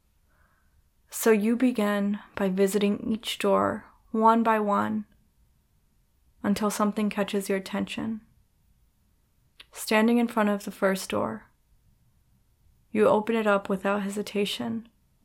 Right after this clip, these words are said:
but what lies beyond may surprise you. Each door leads to so much healing.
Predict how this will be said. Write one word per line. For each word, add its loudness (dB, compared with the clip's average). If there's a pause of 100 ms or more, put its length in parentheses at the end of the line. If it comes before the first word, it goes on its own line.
(760)
but 2
what 2
lies 2
beyond 0
may 2
surprise -6
you. -8 (3000)
Each -2
door 2
leads -4
to -10
so -2
much 0
healing. -6